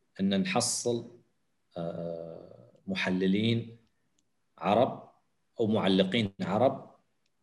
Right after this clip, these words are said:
عندهم اللغة، عندهم ال-، ال-، ال-، التكنيك،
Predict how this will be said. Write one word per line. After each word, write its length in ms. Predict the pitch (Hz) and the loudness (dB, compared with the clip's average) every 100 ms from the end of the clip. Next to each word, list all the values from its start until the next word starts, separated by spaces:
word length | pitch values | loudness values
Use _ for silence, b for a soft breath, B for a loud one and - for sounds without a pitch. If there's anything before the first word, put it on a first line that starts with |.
| _ | _
عندهم 300 | 92 117 110 | 0 4 6
اللغة، 500 | 98 95 92 95 - - _ | 6 4 2 -4 -10 -20 _
عندهم 320 | - 107 104 95 | -2 2 4 4
ال-، 200 | 90 90 | 4 0
ال-، 200 | 85 85 | -2 -4
ال-، 400 | 85 - - - | -6 -8 -10 -6
التكنيك، 640 | - 95 101 98 98 | -2 0 2 -2 -4